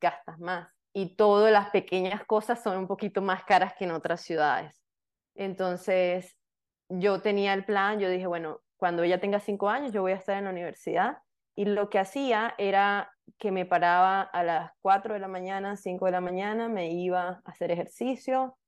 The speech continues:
y haciendo ejercicio en la caminadora, colocaba la tablet y empezaba a estudiar. Porque si lo hacía en casa, me quedaba dormida. <laughs> O si me quedaba despierta hasta en la noche, me quedaba dormida, estaba siempre muy cansada. Entonces,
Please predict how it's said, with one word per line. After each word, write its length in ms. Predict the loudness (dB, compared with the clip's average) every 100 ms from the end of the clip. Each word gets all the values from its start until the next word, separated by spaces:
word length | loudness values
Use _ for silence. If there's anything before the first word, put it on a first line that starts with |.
| _
y 120 | 0 0
haciendo 360 | 2 -2 -2
ejercicio 640 | -4 -4 -6 -6 -2 -2 -2 0
en 100 | 0
la 120 | 2
caminadora, 720 | 2 0 0 2 4 2 0
colocaba 400 | 0 -2 0 0
la 160 | 0 0
tablet 340 | 0 0 -2
y 20 | -4
empezaba 360 | -8 -10 -10
a 40 | -10
estudiar. 480 | _ -4 -2 -4 -6 _ _ _ _ _ _
Porque 280 | 0 4 4
si 120 | 4
lo 80 | 4
hacía 260 | 4 6 2
en 120 | 4
casa, 420 | 4 2 0 -4
me 160 | -2 -4
quedaba 320 | 2 4 4
dormida. 640 | 4 0 -4 -4 -6 -8 -12 _ _ _
<laughs> 240 | -8 -8 -10 _ _ _ -8
O 60 |
si 140 | 2 4
me 120 | 6
quedaba 600 | 8 8 10 8 6 2 -14 -16
despierta 640 | -4 -2 2 4 4 2
hasta 180 | -2 -2
en 80 | 0
la 100 | 0
noche, 300 | 0 -2 -2
me 100 | -4
quedaba 280 | 2 6 6
dormida, 320 | 4 -4 -6
estaba 260 | -2 0 0
siempre 260 | -2 -2 0
muy 180 | 0
cansada. 680 | 0 -2 0 -2 -2 -4 -10 -14
Entonces, 560 | -14 -8 -6 -4 -4 -6